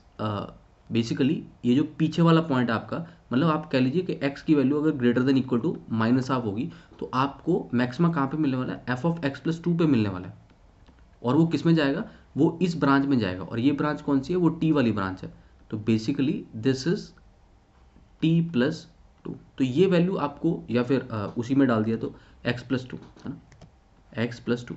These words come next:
तो आपको इसके आगे कौन सा ग्राफ मिलने वाला है, x plus टू वाला ग्राफ मिलने वाला है इसके आगे। तो x plus टू वाला ग्राफ कैसे चलेगा, वो कुछ ऐसा आ जाएगा, अ,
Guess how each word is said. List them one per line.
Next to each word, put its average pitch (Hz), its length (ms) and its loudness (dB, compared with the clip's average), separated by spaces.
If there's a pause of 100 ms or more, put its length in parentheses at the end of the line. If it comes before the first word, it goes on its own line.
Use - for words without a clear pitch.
(140)
तो 175 120 0 (220)
आपको 139 380 2
इसके 165 220 0
आगे 170 180 2
कौन 160 240 2
सा 170 100 -2
ग्राफ 156 240 0
मिलने 151 180 2
वाला 151 200 -4
है, 226 60 -10 (500)
x - 80 -12
plus - 320 -2
टू 208 180 2
वाला 175 500 0
ग्राफ 127 560 0
मिलने 123 300 4
वाला 107 200 0
है - 120 -12
इसके 110 260 -4
आगे। 90 200 -6
तो - 220 -8
x 123 60 -6
plus 160 300 -4
टू 143 80 -4
वाला 151 180 0
ग्राफ 135 280 -2
कैसे 135 160 -4
चलेगा, 127 320 -4 (480)
वो 143 380 0
कुछ 147 220 -4
ऐसा 117 260 -2
आ 98 60 -2
जाएगा, 92 300 -10 (2000)
अ, 104 180 -2